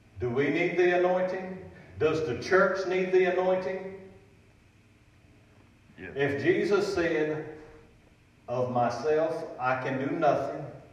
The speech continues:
Speaker 1: it's the Father in me who does these works," the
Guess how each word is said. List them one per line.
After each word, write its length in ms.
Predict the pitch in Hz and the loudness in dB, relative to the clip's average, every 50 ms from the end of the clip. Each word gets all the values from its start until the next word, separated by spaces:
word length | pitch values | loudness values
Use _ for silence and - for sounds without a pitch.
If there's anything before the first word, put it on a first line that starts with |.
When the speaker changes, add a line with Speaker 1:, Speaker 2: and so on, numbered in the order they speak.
| - - - - - | -20 -20 -20 -18 -10
Speaker 1:
it's 200 | 113 117 117 - | -8 -8 -8 -8
the 100 | 117 - | -8 -10
Father 540 | - - - - - - - - - 151 156 | -4 4 6 6 8 8 6 4 2 0 0
in 220 | 160 160 165 165 160 | 0 -2 -2 -2 -4
me 180 | 165 165 165 | -4 -6 -6
who 160 | - 123 117 | -8 -8 -8
does 420 | 107 104 127 147 151 156 - - 156 | -6 -4 -2 0 0 0 -2 -4 -6
these 240 | 165 165 156 135 139 | -6 -6 -6 -6 -4
works," 400 | 139 147 147 151 151 - - - - - - - - - - - - - - 104 | -2 0 0 0 -2 -4 -10 -12 -14 -16 -16 -18 -20 -20 -20 -20 -20 -20 -14 -8
the 120 | 104 127 | -8 -6